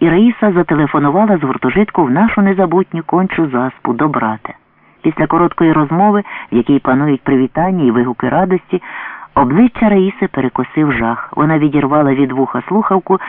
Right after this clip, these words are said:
і ледь чутно мовила: «Чорнобильська атомна вибухнула.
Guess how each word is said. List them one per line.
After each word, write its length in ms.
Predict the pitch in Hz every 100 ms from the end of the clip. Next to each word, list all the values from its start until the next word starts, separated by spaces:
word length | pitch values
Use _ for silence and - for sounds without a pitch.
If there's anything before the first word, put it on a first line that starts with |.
| -
і 60 | -
ледь 240 | 117 117 -
чутно 340 | 165 - 160 156 _ -
мовила: 560 | 127 120 117 120 120 - _ _ _ _ _ _ -
«Чорнобильська 800 | 151 147 165 185 202 - - - -
атомна 500 | 131 - 131 131 127
вибухнула. 720 | 131 120 123 - 127 123